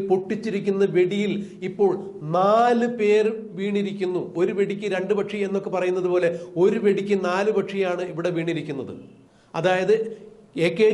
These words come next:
ജി സെന്ററിന്റെ വിലാസം കൊടുക്കുന്നത് വഴി തിരുവനന്തപുരം എ കെ ജി സെന്ററിലേക്ക്, പാളയം എ കെ ജി സെന്ററിലേക്ക് സീരിയസ് ഫ്രോഡ് ഇൻവെസ്റ്റിഗേഷൻ ഓഫീസേഴ്സ് അങ്ങോട്ട് പാഞ്ഞെത്തും ഇരച്ചെത്തും. ഇതിനെ ഏതെങ്കിലും തരത്തിൽ പ്രതിരോധിക്കുവാൻ വേണ്ടി സി പി എമ്മോ സി പി എമ്മിന്റെ സംസ്ഥാന സെക്രട്ടറിയായ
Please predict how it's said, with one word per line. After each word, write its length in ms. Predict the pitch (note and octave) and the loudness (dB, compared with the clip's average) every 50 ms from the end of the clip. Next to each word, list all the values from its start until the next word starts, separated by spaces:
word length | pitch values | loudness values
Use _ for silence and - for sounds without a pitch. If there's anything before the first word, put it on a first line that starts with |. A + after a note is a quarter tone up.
| G#3+ | 4
ജി 80 | G#3+ A#3 A3+ - | 2 2 2 2
സെന്ററിന്റെ 540 | G#3+ G3+ G#3 G3+ G#3+ G3+ G#3+ G#3 G3 F#3+ E3+ - - - - - - - - - - - - D3 | 2 2 2 4 2 2 2 2 2 2 0 0 -2 -6 -12 -14 -16 -20 -20 -20 -20 -12 -4 0
വിലാസം 400 | E3+ F3+ G3+ G#3+ G#3+ G#3+ A3+ A3+ A3+ - | 2 4 4 4 4 4 2 2 2 4
കൊടുക്കുന്നത് 480 | G#3+ G3+ G#3+ - - G#3+ G#3+ G#3+ G3 G#3 G#3 | 4 4 2 2 0 0 0 0 2 2 2
വഴി 180 | G3+ G3+ G#3 G#3+ G#3 G#3 | 2 2 0 -2 -4 -4
തിരുവനന്തപുരം 580 | F#3 F#3+ G3 G3+ G3+ G3 G#3 G3+ G3+ G3+ G#3 G3+ - F3+ F3+ | -4 -2 -2 -2 -2 0 0 2 2 2 0 0 -2 -4 -6
എ 20 | F3+ F3+ | -2 0
കെ 100 | G3+ G3+ G3+ | 2 2 2
ജി 80 | G3+ G#3 G3+ | 2 -2 -4
സെന്ററിലേക്ക്, 500 | - F#3+ F#3+ G3 F#3 G3 F#3+ F#3 - G3 - - | -4 -4 -4 -2 -2 -2 0 0 0 -2 0 0
പാളയം 340 | F3 F3 F3+ F#3 F#3+ F#3+ G3 G3 - F3 F3 | 0 0 0 0 -2 -4 -6 -8 -8 -8 -6
എ 20 | E3+ | -4
കെ 100 | E3+ G3 F3+ E3+ | -2 -2 -2 -2
ജി 60 | F#3+ F3+ | -4 -4
സെന്ററിലേക്ക് 520 | F#3 F3+ F3 F3+ F3 F3+ F3+ E3+ E3+ F3 F3 F3 F3 | -4 -4 -4 -4 -2 -2 -2 -2 -2 -2 -2 -2 -2
സീരിയസ് 240 | F3 F3 F#3 F#3 F#3 | -2 -2 -2 -2 -2
ഫ്രോഡ് 200 | F3+ F3+ F3+ F3+ | -2 0 0 0
ഇൻവെസ്റ്റിഗേഷൻ 480 | F3 F3 F3 F3 - F3 F3 E3+ E3+ - | -2 -4 -6 -6 -4 -2 -2 -2 -2 0
ഓഫീസേഴ്സ് 340 | G3 - F#3+ F3+ F3+ F3+ E3+ E3+ E3+ - D3+ | 0 2 2 2 4 2 0 0 -2 -4 -4
അങ്ങോട്ട് 340 | E3+ F3 F3+ F3+ F3 F3+ F3+ F3+ F3 | 0 2 2 2 2 0 0 0 0
പാഞ്ഞെത്തും 440 | D#3+ D#3+ E3 E3+ E3+ E3+ F#3 F#3+ F#3 - F3+ | 0 2 2 0 0 0 0 -2 0 0 0
ഇരച്ചെത്തും. 440 | D3 D#3 D3+ - C#3 - - G#2+ - - - - - - - - - - F3 | -2 0 0 -2 -4 -4 -4 -8 -12 -12 -16 -18 -20 -20 -20 -14 -6 -2 0
ഇതിനെ 200 | - A#3 A3+ A#3 G#3+ G#3 | 2 4 4 4 4 4
ഏതെങ്കിലും 340 | G#3+ A3 A#3 A3+ A#3 A#3 A#3 A#3 | 6 4 4 4 4 4 4 4
തരത്തിൽ 220 | A3 G3 - - G#3 G#3 | 4 4 4 2 2 2
പ്രതിരോധിക്കുവാൻ 680 | G#3 F#3+ F3+ G3 G#3+ G3+ G3 G3+ G3+ G3+ G3+ G#3 G3+ G3 F#3+ | 2 2 2 4 4 4 4 4 4 4 4 4 4 4 4
വേണ്ടി 200 | G3 G3 F#3+ G3 G3 G3 | 4 4 4 2 2 2
സി 80 | F#3+ G3 G3 G3+ | 2 0 0 2
പി 80 | G3+ G3 G3+ | 2 2 4
എമ്മോ 160 | G3+ G3 G3 G3 G3 | 4 4 2 2 0
സി 100 | F3+ G3 G3 G3 | -2 -4 0 2
പി 80 | G3 G3 | 2 2
എമ്മിന്റെ 240 | F#3+ F#3 F3+ F3 E3 F3 F3 - - - | 2 2 0 0 0 -2 -4 -6 -4 -2
സംസ്ഥാന 340 | F#3 F3+ F3+ - G#3 F#3+ F#3+ G3 G3+ G3 | -2 -2 0 0 0 0 0 -2 -2 -4
സെക്രട്ടറിയായ 540 | - - G#3 - F3+ G3+ G3+ G3 F#3+ F#3+ | -2 -2 -2 -2 0 0 0 0 0 0